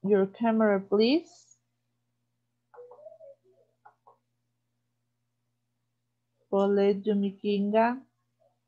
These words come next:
Último llamado. No me apague la cámara.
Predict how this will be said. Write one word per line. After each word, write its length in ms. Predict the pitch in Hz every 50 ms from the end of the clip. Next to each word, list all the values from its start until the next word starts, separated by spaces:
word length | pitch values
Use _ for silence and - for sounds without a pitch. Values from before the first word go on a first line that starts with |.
| _ _ _ _ _ _ _ _ _ _ _ _ _ _ _ _ _ _ _ _ _
Último 600 | - 185 180 180 190 190 - 208 208 202 208 214 214
llamado. 840 | 202 214 214 214 214 226 233 233 220 208 202 175 170 175 170 160 - _ _ _ _ _ _ _ _ _ _ _ _ _ _ _ _ _ 659 659 _ _ _ _ _ _ _ _ _ _ _ _ _ _ _ _ _ _ _ _ _ 370 _ _ _ _ _ _ _ _ _ _ _ _ _ _ _ _ - - - _ _ _ _ _ _ -
No 320 | 196 185 190 190 190 202 208
me 260 | 220 240 254 - -
apague 580 | 208 196 196 - 175 170 170 175 180 190 196
la 240 | 196 208 214 220 220
cámara. 640 | - 262 269 269 247 220 196 180 170 165 170 -